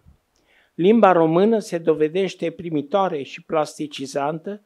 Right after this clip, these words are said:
pentru a transpune imaginile care îi străbat copilului visele.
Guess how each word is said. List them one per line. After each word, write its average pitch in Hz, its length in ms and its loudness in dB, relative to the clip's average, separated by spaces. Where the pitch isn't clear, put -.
pentru 170 300 0
a 175 80 6
transpune 170 680 0
imaginile 170 720 -2
care 151 220 -2
îi 139 60 -6
străbat 156 520 -6
copilului 170 720 -2
visele. 127 640 -10